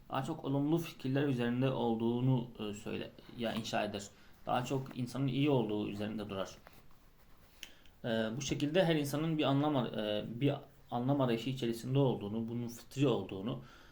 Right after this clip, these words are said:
e, ve herkesin her şeyde bir anlam bulabileceğini söylüyor. Herkesin, e, farklı bir anlamı olabilir. E, bu yüzden, e, sonsuz bir, e, mana, e,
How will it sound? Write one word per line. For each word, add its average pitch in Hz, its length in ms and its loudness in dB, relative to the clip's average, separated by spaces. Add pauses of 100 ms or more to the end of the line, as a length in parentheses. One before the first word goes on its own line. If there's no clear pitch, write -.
(280)
e, 107 60 -2 (320)
ve 117 80 0
herkesin 143 760 0 (360)
her 160 220 6
şeyde 117 480 -4
bir 147 200 -2
anlam 139 320 2
bulabileceğini 120 720 4
söylüyor. 120 420 -2
Herkesin, 135 500 -2 (760)
e, 113 160 0
farklı 123 520 0
bir 131 260 2
anlamı 127 340 6
olabilir. 110 640 -2 (440)
E, 107 140 -6
bu 131 120 4
yüzden, 135 380 4 (380)
e, 104 460 0
sonsuz 147 640 -2
bir, 170 280 0 (640)
e, 113 40 -4 (440)
mana, 123 800 6 (640)
e, 113 60 -4